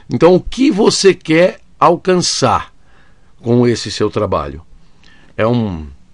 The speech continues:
uma máquina? Você quer projetar e construir uma máquina? Você quer fazer, é, a análise de, de uso ou reuso de algum material? Você quer ver a importância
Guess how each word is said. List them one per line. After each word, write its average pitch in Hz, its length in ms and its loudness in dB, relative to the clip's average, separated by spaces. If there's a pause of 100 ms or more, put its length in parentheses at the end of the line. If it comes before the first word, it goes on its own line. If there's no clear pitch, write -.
uma 101 120 0
máquina? 110 480 0
Você 101 140 -6
quer - 120 -4
projetar 107 380 -2
e 110 40 -4
construir 107 340 -6
uma 104 160 -2
máquina? 101 480 0 (680)
Você - 200 -6
quer 113 160 -4
fazer, 110 680 -2 (800)
é, 90 500 -6 (480)
a 107 220 0
análise 113 760 0 (440)
de, 95 1200 -4 (840)
de 87 300 -6
uso 113 560 0 (460)
ou 110 240 -2
reuso 113 720 2 (180)
de 110 120 -4
algum 107 220 0
material? 113 680 0 (540)
Você 95 280 -6
quer 117 240 -2
ver 113 320 0
a 117 100 0
importância 160 1080 0